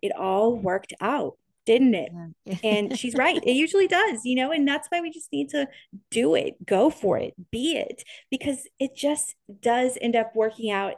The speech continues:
Speaker 1: even, and I have had a rough summer, but it's working itself out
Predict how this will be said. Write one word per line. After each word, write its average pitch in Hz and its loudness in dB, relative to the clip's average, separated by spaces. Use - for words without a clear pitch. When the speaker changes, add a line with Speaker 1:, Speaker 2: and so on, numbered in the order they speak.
Speaker 1:
even, 254 -2
and 233 -2
I 254 0
have 254 -2
had 208 -2
a 190 -2
rough 240 0
summer, 196 0
but 233 2
it's 254 -4
working 247 0
itself 233 0
out 196 0